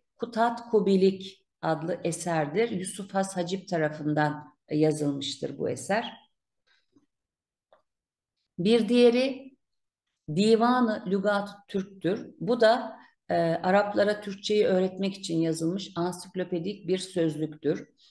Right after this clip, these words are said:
Kaşgarlı Mahmut tarafından yazılmıştır. Yine Atabetül Hakayık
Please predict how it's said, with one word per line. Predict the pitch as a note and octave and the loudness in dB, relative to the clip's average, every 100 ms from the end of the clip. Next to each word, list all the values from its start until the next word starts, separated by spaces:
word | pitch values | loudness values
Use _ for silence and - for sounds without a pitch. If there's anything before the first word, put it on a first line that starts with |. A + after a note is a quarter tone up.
| _ | _
Kaşgarlı | - F#3+ - F3+ E3+ | -2 -2 0 0 2
Mahmut | E3 D#3+ E3 E3+ - | 2 2 0 -2 -4
tarafından | D3 D3 D3 C3+ B2+ B2 | -4 -2 -4 -4 -4 -6
yazılmıştır. | - - - - - - A3 - _ _ - _ G3+ | -6 -8 -10 -10 -10 -8 -10 -12 _ _ -20 _ 0
Yine | A3+ A#3+ C4 C4 - | 2 4 2 -2 -2
Atabetül | G3+ G3+ A3+ A3+ A3+ A#3+ | 0 2 4 4 2 -6
Hakayık | A3 - A3+ G#3 A3+ - | -6 -2 2 4 2 -4